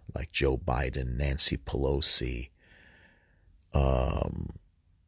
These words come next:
and others from receiving Holy Communion who have a public, a publicly, uh, a public sin.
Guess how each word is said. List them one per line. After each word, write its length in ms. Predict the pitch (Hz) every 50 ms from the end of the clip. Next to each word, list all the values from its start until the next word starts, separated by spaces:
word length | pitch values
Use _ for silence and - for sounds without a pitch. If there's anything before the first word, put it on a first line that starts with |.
| _ _ _ _ _ -
and 100 | 87 82 -
others 560 | - 90 87 82 76 69 69 67 - - - -
from 300 | - - - - 67 65
receiving 480 | 69 76 - - - 82 78 78 73 67
Holy 340 | - - 71 69 69 69
Communion 760 | - - - - - 69 71 78 78 73 65 62 64 58 62 - _ _
who 220 | - - 80 73
have 300 | - - 69 64 64 - 50
a 200 | 57 64 60 - - - - - - - - - - - _ _ _ _ -
public, 580 | - 85 80 - - 82 80 - - - - - - - _ _ _ _ _ _ _ _ _ _ _ _ _ _ _ _ _ -
a 20 | - - -
publicly, 720 | - - 87 - - 87 - - 78 76 69 65 69 90 - _ _ _ _
uh, 340 | - 73 65 64 64 62 60 - - - _ _ _ _ _ _ _ _ _ _ _ _ _ _ _ _ _ _ _ _ - _ _ _ _ _ _ _ _ _ _ _ _ _ _ _ _ _ _ _ _ _ _ -
a 60 | 87
public 480 | - - - 87 - - 85 78 -
sin. 580 | - - - - 85 82 73 62 65 - 67